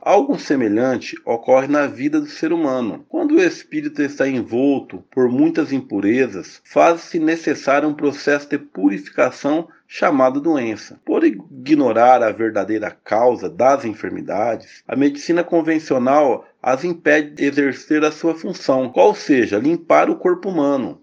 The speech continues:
Então, cada vez que uma moléstia é interrompida, cessa a ação purificadora e as nuvens aumentam. Ao mesmo tempo, surge uma nova espécie de micróbio, muito primitiva, quase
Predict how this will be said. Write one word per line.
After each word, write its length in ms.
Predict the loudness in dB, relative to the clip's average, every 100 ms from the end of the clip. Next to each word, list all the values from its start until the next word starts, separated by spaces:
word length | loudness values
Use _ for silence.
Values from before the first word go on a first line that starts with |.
| -10
Então, 340 | -6 -2 -2
cada 380 | 2 2 4 2
vez 460 | 2 0 -2 -2 -12
que 340 | -6 -4 -4
uma 220 | -4 -2 0
moléstia 640 | 2 4 4 2 0 -2
é 120 | 0
interrompida, 960 | -2 -4 -4 -4 -10 -8 -2 -2 -4 -14
cessa 480 | 0 4 4 2 -4
a 240 | 0 0
ação 280 | 0 -4 -6
purificadora 920 | 0 0 0 0 0 2 2 0 -2 -2
e 80 | 0
as 200 | 0 2
nuvens 520 | 2 4 2 2 0
aumentam. 880 | 0 0 -2 -4 -4 -8 -14 -14 -10
Ao 200 | 0 0
mesmo 400 | 4 0 2 -4
tempo, 600 | -2 -2 -2 -4 -10 -16 -2
surge 400 | 4 4 2 -2
uma 200 | -2 0
nova 320 | 0 0 -4
espécie 640 | -8 -8 -2 -2 -2 -14
de 100 | -12
micróbio, 560 | -12 -6 -6 -6 -12 _ -4
muito 380 | -2 -2 -6
primitiva, 960 | -8 -6 -6 -6 -6 0 0 -2 -10 -12
quase 520 | 2 4 4 2 -8